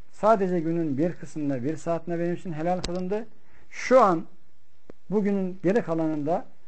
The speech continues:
nasıl dün haramsa artık bugün de o gün gibi haram olmuştur. Yani o bir saatlik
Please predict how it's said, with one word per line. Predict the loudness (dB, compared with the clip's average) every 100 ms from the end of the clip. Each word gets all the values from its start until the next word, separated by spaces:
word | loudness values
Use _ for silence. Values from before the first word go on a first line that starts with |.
| -10 -10 -8 -2
nasıl | 0 0 0
dün | 0 0
haramsa | 4 6 6 2 -2 -2 -6 -8 -8 -4 2
artık | 2 2 -8 -4
bugün | -2 0 0 0
de | 0 -2 -2
o | -2
gün | -2 -2
gibi | -4
haram | -4 0 4 4
olmuştur. | 4 0 -2 -2 -2
Yani | 0 0
o | 0 0 0
bir |
saatlik | -4 -4 -4 -4 -6